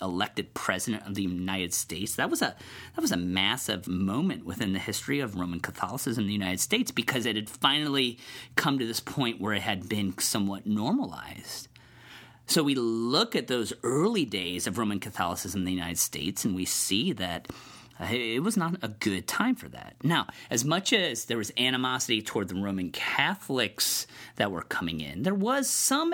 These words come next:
animosity toward the Restoration Movement, not nearly as bad as Catholicism because it flew under the radar, because this was also not a movement that was coming in of new immigrants, but of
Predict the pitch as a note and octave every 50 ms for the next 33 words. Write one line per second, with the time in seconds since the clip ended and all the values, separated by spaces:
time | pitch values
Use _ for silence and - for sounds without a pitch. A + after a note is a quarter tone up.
0 | - - C#3 C3+ B2 A#2 A2+ A2 G2+ F#2 F2 E2 - - A2 C3+ E3 - - -
1 | F#3+ F#3+ F#3+ G#3 F#3+ E3+ D#3+ - - - C#3 C3 - - F#3+ A#3 C#4 G#3+ A#2 F#2+
2 | B2+ G#3+ D#4 D4 F#3+ C#3+ C3 B2+ B2+ C3+ D#3 F3 F3 D3 C3+ A2 F#2 F2+ F2 -
3 | - - - - - - - A2+ A2 A2+ A2+ G#2+ G#2 G2+ G2 - - - - G2+
4 | - - - A#2+ A#2 C3 C3 A2 - F2+ F#2 F#2+ A2 A2 - B2 G#2+ A#2+ - -
5 | - - G#2+ G2+ G#2+ - - G#2+ G2 F#2+ F#2 F#2+ A2+ D#3+ G#3+ C4+ A#3 - - -
6 | - - - - - - - - - - C3+ - - C#3 A#2+ G#2 F#2 - D3+ F#3+
7 | - - C3 G2+ A#2+ G2 F#2+ G2 - - A2 F#2+ F2+ E2+ - - - - - -
8 | D#3+ F#3 F3 D3+ C#3 C3+ C3 B2+ C3+ B2 G#2 A2 A2 F#2+ - E2+ G#2 - - -
9 | A#2+ G#2+ G#2 G2+ F#2+ F#2 F#2 E2+ F#2 G2 F#2+ F2+ F2 F2+ - - F#3+ A3 G3+ C#3+
10 | G2+ - G#2+ G2+ F2+ - - - A2 G#2 G2 F#2+ F#2+ -